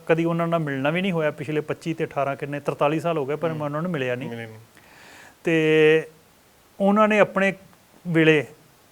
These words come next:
Speaker 1: ਬਹੁਤ ਸਾਰੇ ਸਪੋਰਟਸਮੈਨ ਭਰਤੀ ਕੀਤੇ।
Speaker 2: ਵਾਹ।
Speaker 1: ਜਿਹੜਾ ਵੀ ਦੇਖਦੇ ਸੀ ਵੀ ਇਹ ਪੁਲਿਸ ਦੀ ਗੇਮ, ਪੁਲਿਸ ਦਾ ਨਾਮ ਰੋਸ਼ਨ ਕਰ ਸਕਦਾ, ਪੰਜਾਬ ਪੁਲਿਸ ਦਾ, ਨੈਸ਼ਨਲ ਪੁਲਿਸ ਗੇਮ ਜਿਹੜੀਆਂ ਹੁੰਦੀਆਂ ਸੀ, all ਇੰਡੀਆ ਪੁਲਿਸ ਗੇਮਸ,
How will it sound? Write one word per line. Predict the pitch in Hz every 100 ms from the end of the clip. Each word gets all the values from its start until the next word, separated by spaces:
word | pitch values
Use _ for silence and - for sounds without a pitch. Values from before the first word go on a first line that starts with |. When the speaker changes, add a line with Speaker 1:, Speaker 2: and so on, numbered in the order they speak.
| 131
Speaker 1:
ਬਹੁਤ | 131 165 - 233 233
ਸਾਰੇ | - 180 175
ਸਪੋਰਟਸਮੈਨ | 170 - 151 135 151 143
ਭਰਤੀ | 143 - 131
ਕੀਤੇ। | 117 120 - 120
Speaker 2:
ਵਾਹ। | 110
Speaker 1:
ਜਿਹੜਾ | 185 214
ਵੀ | 202
ਦੇਖਦੇ | 160 156 143 156
ਸੀ | 170
ਵੀ | 160 170 165
ਇਹ | 151 160 160 - - - 185
ਪੁਲਿਸ | 175 156
ਦੀ | 165
ਗੇਮ, | 147 151 151
ਪੁਲਿਸ | 156 160 160 165 160
ਦਾ | 165
ਨਾਮ | 147 143 151
ਰੋਸ਼ਨ | 143 - 156
ਕਰ | 143
ਸਕਦਾ, | 131 147 151
ਪੰਜਾਬ | 147 143 143
ਪੁਲਿਸ | 139 147 131
ਦਾ, | 143 123 - - - 143
ਨੈਸ਼ਨਲ | 156 - 175
ਪੁਲਿਸ | 156 160 143
ਗੇਮ | 143 147
ਜਿਹੜੀਆਂ | 147 160 147
ਹੁੰਦੀਆਂ | 131 143
ਸੀ, | 131 143
all | 135
ਇੰਡੀਆ | 139 143
ਪੁਲਿਸ | 139 143 127
ਗੇਮਸ, | 131 120